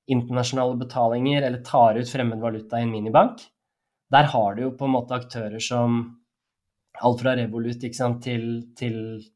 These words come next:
Wise, tidligere Transwise og så videre, som liksom har fått tilført mil-, milliarder av dollar i venturekapital, og, og liksom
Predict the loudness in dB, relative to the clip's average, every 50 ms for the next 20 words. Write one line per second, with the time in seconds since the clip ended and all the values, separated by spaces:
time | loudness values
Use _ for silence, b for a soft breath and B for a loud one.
0 | _ -6 2 4 6 6 6 4 -2 -6 -10 -10 -6 -4 -4 -2 -2 -4 -6 -6
1 | -2 -2 -4 -4 -4 -8 -2 0 0 0 0 -4 -8 -6 -6 -4 -2 2 4 4
2 | 4 4 0 b b b b b b b b b b b _ -6 -4 -2 -2 0
3 | 0 0 -2 -2 -6 -12 -16 -6 -6 -6 -6 -4 -4 -4 -4 -4 -2 -2 -2 -2
4 | -2 -4 -4 -2 0 0 0 0 -2 0 2 2 2 2 0 -4 -2 -2 -2 -2
5 | -2 -4 -2 -2 -2 -2 0 -2 -4 -6 -8 -12 -14 -16 -14 _ 4 6 6 6
6 | 6 6 4 4 2 B B B B B B B B 2 4 4 4 4 2 -2
7 | -2 0 0 0